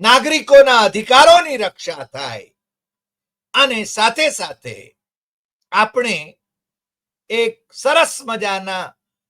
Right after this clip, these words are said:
રિપબ્લિક તરીકે દુનિયાભરમાં આપણે છે ને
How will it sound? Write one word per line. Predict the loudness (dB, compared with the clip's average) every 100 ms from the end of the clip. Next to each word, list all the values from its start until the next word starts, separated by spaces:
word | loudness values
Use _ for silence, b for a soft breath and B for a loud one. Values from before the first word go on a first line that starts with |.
| _
રિપબ્લિક | -4 -2 0 0 0 -2 -10 -8
તરીકે | -6 -6 -14 -18 -18 -20 _ _ _ _
દુનિયાભરમાં | -8 -2 2 2 2 0 -2 -8 -12 -16 _ _ _
આપણે | -10 -8 -10 -10
છે | -12
ને | -16 -16 -18